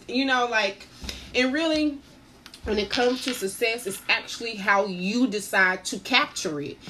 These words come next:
You don't have to struggle to gain success. You can actually sit down, create a plan, create a background behind your plan, and attack it.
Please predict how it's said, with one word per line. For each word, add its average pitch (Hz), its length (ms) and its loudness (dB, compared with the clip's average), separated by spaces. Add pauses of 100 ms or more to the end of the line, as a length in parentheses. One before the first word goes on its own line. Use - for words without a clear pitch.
(300)
You 240 160 0
don't 285 200 2
have 381 160 -4
to 294 120 0
struggle 190 380 -2
to 190 140 -2
gain 180 320 -2
success. 165 640 -8
You 269 60 -2
can 285 180 2
actually 254 340 -4
sit 226 360 -6
down, 202 420 2 (280)
create 226 320 4
a 247 60 -2
plan, 202 640 -2 (180)
create 240 440 2
a 196 80 2
background 202 840 2
behind 247 500 2
your 185 120 0
plan, 185 540 -4
and 240 120 0
attack 294 480 -4
it. - 120 -8